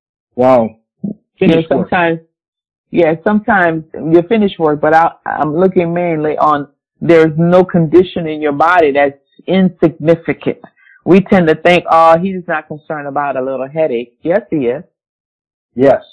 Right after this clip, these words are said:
Speaker 2: He, he's not concerned about my little toe hurting. Yes, he is. You see? He's just as concerned about the small things as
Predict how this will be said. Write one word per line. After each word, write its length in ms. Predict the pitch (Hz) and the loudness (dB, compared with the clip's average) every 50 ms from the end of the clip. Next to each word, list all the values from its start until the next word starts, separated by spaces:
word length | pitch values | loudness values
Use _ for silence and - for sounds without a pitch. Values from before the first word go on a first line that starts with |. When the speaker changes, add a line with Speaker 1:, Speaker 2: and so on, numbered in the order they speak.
| _ _ _ _ _ _ _ _ _ _ - | _ _ _ _ _ _ _ _ _ _ -2
Speaker 2:
He, 80 | - 240 | 2 4
he's 400 | 240 226 170 185 202 220 214 185 | 4 4 4 4 4 2 2 0
not 260 | 180 156 156 170 - | 0 -2 -2 0 0
concerned 440 | 185 170 160 - - 165 156 151 147 | 0 -2 0 0 0 0 2 0 0
about 260 | 143 151 151 151 143 | 2 2 2 2 2
my 180 | 147 151 151 | 0 0 0
little 340 | 151 151 151 151 139 131 127 | 0 0 0 0 0 -2 -4
toe 340 | - - 214 214 185 185 175 165 | -4 -2 0 2 2 2 0 0
hurting. 460 | 151 127 127 127 127 143 147 156 165 _ _ _ - | 0 0 0 0 -4 -8 -14 -16 -20 _ _ _ -6
Yes, 180 | 170 180 233 - _ - | -4 -4 -4 -4 _ -8
he 60 | 147 | -6
is. 240 | 135 113 117 147 190 _ _ _ _ _ _ _ _ _ _ _ _ _ _ _ _ _ _ _ _ _ _ _ - - | -6 -6 -6 -8 -12 _ _ _ _ _ _ _ _ _ _ _ _ _ _ _ _ _ _ _ _ _ _ _ -14 -10
You 140 | 220 - - _ - | -8 -8 -6 _ 0
see? 280 | 151 147 151 208 208 _ _ _ _ _ _ _ _ _ _ _ _ - | 2 2 2 -2 -4 _ _ _ _ _ _ _ _ _ _ _ _ 0
He's 220 | - 226 240 233 208 202 190 | 4 6 6 6 4 2 2
just 300 | 175 180 202 - - - | 2 4 4 4 2 2
as 140 | 202 196 190 - - | 2 2 2 0 -2
concerned 460 | 190 180 170 - - 190 185 180 175 | -2 -2 -2 -2 -2 0 2 2 2
about 420 | 170 165 170 165 165 156 - - | 2 2 2 2 2 0 -2 -4
the 180 | - 147 156 151 151 - - | -2 0 0 0 0 -2 -4
small 400 | 196 180 185 220 254 247 202 165 | 0 0 2 2 2 2 0 0
things 480 | - - 135 131 123 123 143 160 185 - _ _ _ _ _ _ _ _ _ - | -2 -4 -4 -2 -4 -6 -6 -8 -10 -14 _ _ _ _ _ _ _ _ _ 0
as 160 | 160 175 180 | 2 2 2